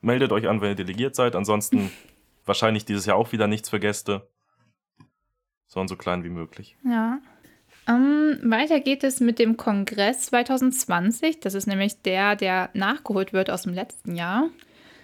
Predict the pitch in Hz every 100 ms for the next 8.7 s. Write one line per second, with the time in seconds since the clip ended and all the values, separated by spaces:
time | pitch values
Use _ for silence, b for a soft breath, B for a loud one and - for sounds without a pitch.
0 | b _ 214 214 220 - 226 233 220 202
1 | 202 196 196 190 196 208 202 202 196 -
2 | 190 196 180 - 294 - 269 262 254 214
3 | 185 202 196 196 220 208 196 196 - 180
4 | 185 185 190 202 - - 190 - 175 170
5 | 196 240 330 320 233 226 226 220 214 -
6 | 196 196 208 233 - 247 214 208 202 190
7 | 185 - 190 247 277 277 247 220 220 -
8 | 220 208 202 190 190 196